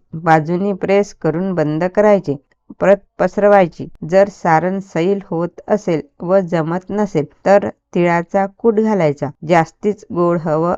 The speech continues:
असेल तर पिठी साखर किंवा गूळ घालायचा. सारण थोडं सैलसर असले तरच गुळवठा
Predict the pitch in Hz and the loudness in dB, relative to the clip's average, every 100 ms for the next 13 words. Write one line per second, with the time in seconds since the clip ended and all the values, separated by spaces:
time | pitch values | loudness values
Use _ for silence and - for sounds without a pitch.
0 | - 208 202 170 - - 185 196 202 - | -2 -2 0 -2 -4 -4 0 0 -2 -6
1 | 160 - 190 185 202 180 175 175 _ 175 | -8 -4 -8 -2 -4 -2 -4 -6 _ -2
2 | 170 175 190 185 214 220 214 185 156 143 | 0 0 -2 0 4 4 4 2 2 2
3 | 139 147 185 170 185 208 196 180 165 190 | -4 -2 4 4 4 0 -4 -6 -2 -2
4 | 190 - 170 160 160 196 190 - 208 - | -4 -2 -2 -2 -2 -2 -2 -2 -4 -2
5 | 165 160 - - 180 208 208 160 170 165 | -4 -4 -4 -2 2 0 -2 -4 -2 -2
6 | 165 165 196 | -2 -2 -4